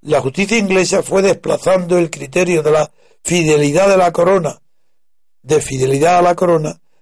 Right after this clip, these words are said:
por lealtad objetiva a la causa del derecho, que ahí iba construyendo la razón artificial, que se llama así, o técnica del derecho, o razón artificial de las leyes,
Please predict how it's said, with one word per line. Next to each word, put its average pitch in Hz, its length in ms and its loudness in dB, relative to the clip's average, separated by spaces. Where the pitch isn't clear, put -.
por 147 200 0
lealtad 147 800 2
objetiva 214 720 0
a 165 120 2
la 143 200 2
causa 208 440 0
del 214 180 2
derecho, 226 440 0
que 160 140 0
ahí 202 180 4
iba 165 240 2
construyendo 185 840 0
la 165 140 2
razón 180 540 -2
artificial, 196 920 0
que 175 120 -2
se 165 160 -4
llama 202 300 2
así, 190 440 0
o 165 220 2
técnica 233 520 0
del 175 200 0
derecho, 156 440 0
o 160 240 -2
razón 175 500 0
artificial 151 640 -2
de 165 120 2
las 131 160 -4
leyes, 135 580 -4